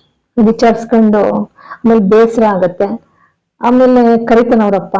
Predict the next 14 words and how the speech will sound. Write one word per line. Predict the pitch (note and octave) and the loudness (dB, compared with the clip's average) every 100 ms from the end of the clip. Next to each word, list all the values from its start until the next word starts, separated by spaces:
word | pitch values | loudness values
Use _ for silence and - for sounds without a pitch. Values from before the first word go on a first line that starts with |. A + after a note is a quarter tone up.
| G3+ - B3 | -6 -4 -2
ಅವ್ರಪ್ಪ | A3+ A3 B3+ | -2 -2 -6
ಕರೆದ್ಬಿಟ್ಟು, | B3 A3+ G#3 G#3 A#3 A3+ G3+ A3 A#3 _ _ B3+ | -2 -2 -2 -2 -2 -2 -2 -2 -6 _ _ -4
"ಆ, | G#3+ G#3 G3+ G#3 | -2 -2 -2 0
ಅಲ್ಲೋ, | G#3 G3+ G#3+ A#3 A#3 - _ _ _ | 0 2 2 0 -4 -16 _ _ _
ನೀನೊಂಚೂರು | A#3 A3 A3+ A#3+ A#3 A#3 A3+ A3 G#3+ | 2 2 2 2 2 0 0 2 0
ತೀರ್ಥಳಿಗೆ | A#3 B3 B3 A#3+ A3+ | 0 -2 0 0 2
ಹೋಗ್ | A3 G3+ | 0 0
ಬರ್ಬೇಕು" | G3 F#3+ F#3+ - G#3 G#3+ _ _ _ _ _ _ - | -2 0 -2 -2 -6 -6 _ _ _ _ _ _ -6
ಅಂತಾನೆ. | G3+ F3 F#3+ F#3 G3 E3+ _ | -4 -2 -4 -4 -6 -10 _
"ಯಾಕಪ್ಪಯ್ಯ? | G#3 F#3+ G3 A3 A#3 A#3 G#3 G3+ G3+ G#3 G#3 | -2 0 -2 -2 -6 -4 -2 0 0 -2 -2
ತೀರ್ಥಳಿ, | B3+ B3 B3 A3+ G#3 G#3 G#3 | -2 -2 0 0 0 -2 0
ತೀರ್ಥ | A#3 A3+ A3+ | -2 -2 -4
ಕೊಟ್ಟಾರೆ?" | G#3+ - G#3 G3 G#3 A3 A3 | -4 -4 -2 0 0 0 -4
ಅಂತಾನೆ. | F3+ G#3+ G3 F#3+ F#3 - _ _ | -6 -6 -6 -6 -10 -14 _ _